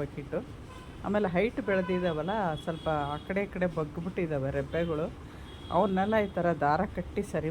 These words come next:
ಮಾಡ್ತೀನಿ. ಗಾಳಿ ಮಳೆ ಜಾಸ್ತಿ ಆಗ್ಬಿಟ್ಟಾಗ ಉಳ್ಕೊಳ್ಳೋ ಚಾನ್ಸ್ ಇರುತ್ತೆ, ಇಲ್ಲಾಂದರೆ ರೆಂಬೆನೂ ಮುರಿಯೋಷ್ಟು ಚಾರ ಆಗತ್ತೆ. ಅದರಿಂದ ನಾನು ಈ ಥರ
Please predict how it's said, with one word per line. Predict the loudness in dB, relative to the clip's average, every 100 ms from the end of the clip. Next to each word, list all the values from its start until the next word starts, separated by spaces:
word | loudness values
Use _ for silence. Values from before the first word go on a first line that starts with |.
| 0
ಮಾಡ್ತೀನಿ. | -2 -2 -2 -2 0 0
ಗಾಳಿ | 2 2 0
ಮಳೆ | 0 0 0
ಜಾಸ್ತಿ | 0 -2 -2 0
ಆಗ್ಬಿಟ್ಟಾಗ | 0 -2 -4 -2 0 0 0 -2
ಉಳ್ಕೊಳ್ಳೋ | -2 -2 2 2 2
ಚಾನ್ಸ್ | 0 -2 -4 -4
ಇರುತ್ತೆ, | -4 -4 -6 -6 -8 -12 -10 -10 -8 0
ಇಲ್ಲಾಂದರೆ | 4 4 4 4 6 4 2 -2 -6 -6 2
ರೆಂಬೆನೂ | 4 6 4 4 2 2
ಮುರಿಯೋಷ್ಟು | 0 0 -2 -4 -8 -2
ಚಾರ | -2 0 -2 -2 -2
ಆಗತ್ತೆ. | 0 0 0 -2 0
ಅದರಿಂದ | 0 -2 -2 -2 0
ನಾನು | 0 -2 -6 -10 -12 -10 -10 -10 -6
ಈ |
ಥರ | 0